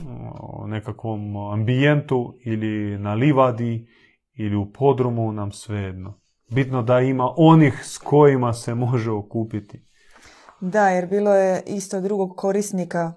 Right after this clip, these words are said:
Speaker 2: pitanje, ja se ispričavam, nemam ovdje ime korisnika, možda će se prepoznat u odgovoru. Pitanje je bilo: "Gdje su vam bogumilske crkve u Bosni? Sa kojom rukom se krstite?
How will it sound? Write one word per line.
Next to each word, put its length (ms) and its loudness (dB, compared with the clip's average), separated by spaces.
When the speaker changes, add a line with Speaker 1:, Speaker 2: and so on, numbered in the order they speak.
Speaker 2:
pitanje, 380 -4
ja 80 -2
se 120 -10
ispričavam, 840 -4
nemam 640 -4
ovdje 680 -8
ime 260 -8
korisnika, 560 -6
možda 280 -4
će 140 -6
se 200 -8
prepoznat 640 -4
u 140 0
odgovoru. 520 2
Pitanje 320 0
je 60 0
bilo: 280 0
"Gdje 300 2
su 160 -2
vam 220 0
bogumilske 640 0
crkve 420 -2
u 100 0
Bosni? 640 -6
Sa 220 -4
kojom 420 0
rukom 380 -2
se 240 -6
krstite? 720 -4